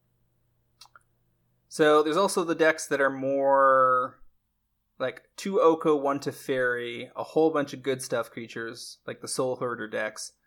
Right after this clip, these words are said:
Ice Fang Coatls, Coiling Oracles, Deputy of Detention, Spell Queller, et cetera. Three Oust, three Collected Company, four Force of Negation, a Batterskull, Sword of Fire and Ice to go with the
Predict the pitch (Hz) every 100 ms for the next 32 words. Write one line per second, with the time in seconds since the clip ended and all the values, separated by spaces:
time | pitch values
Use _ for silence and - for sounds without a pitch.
0 | _ - 131 - 123 120 123 117 120 117
1 | 117 - 123 117 117 113 117 120 113 107
2 | 110 - 120 - 117 113 113 - 113 113
3 | - - - 117 110 - 117 117 113 -
4 | 113 113 113 - _ _ _ - 160 185
5 | - 135 131 - - - 139 - 135 131
6 | 131 127 127 123 - 135 123 - 123 -
7 | 123 117 117 - 117 - 113 117 131 135
8 | 135 120 160 - 123 120 123 113 113 151
9 | 147 - - 117 113 110 - 113 104 104
10 | 104 104